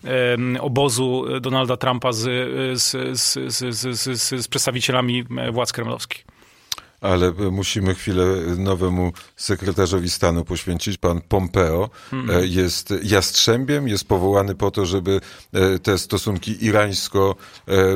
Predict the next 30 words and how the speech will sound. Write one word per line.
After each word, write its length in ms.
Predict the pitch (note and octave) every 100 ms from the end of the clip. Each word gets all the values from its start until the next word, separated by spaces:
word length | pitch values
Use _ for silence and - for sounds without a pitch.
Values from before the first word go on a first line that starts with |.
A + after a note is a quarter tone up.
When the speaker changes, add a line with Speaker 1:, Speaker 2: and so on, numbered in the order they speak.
| F#2+
Speaker 2:
e, 80 | G2+
amerykańskie, 840 | G2 G2 F#2+ G2+ G2 F#2 - G2+ G2
e, 120 | G2 F2 F#2+ -
p-, 120 | G#2+ F#2
przeprowadzić 720 | - G2+ G2+ F#2+ G2 F#2 -
na 200 | G2 F#2
inną 380 | G2+ G#2 G2 F#2+
stronę, 420 | - G2 G2 G2
czyli 180 | - F#2+
na 120 | F#2+
stronę 320 | - G2+ G2
wojenną, 680 | F2 F#2+ F#2+ G2+ A#2+ C3+ D3+ - - - -
e, 160 | G2 G2
zgodnie 520 | E2 G2 F2 F#2+ F#2
z 140 | -
intencją, 680 | A#2 G2+ A2 F#2+ F2+ G2 F#2
które 340 | - F#2 F#2
p-, 220 | - G2+
płyną 520 | E2 G2+ F#2 F2+ F#2 F2
z, 180 | - F#2+ F#2 - - - -
e, 260 | G2 F2+
Tel 240 | F2+ G#2+ F#2+
Awiwu. 400 | F2+ A2 C3+ C3+
Czy 160 | -
tak 340 | F#2+ A2 A#2 G#2+
jest, 300 | A#2 C3+ -
czy 160 | - E2
tak 260 | F2 -
nie 80 | G2+
jest? 580 | A#2 C3+ B2 - - -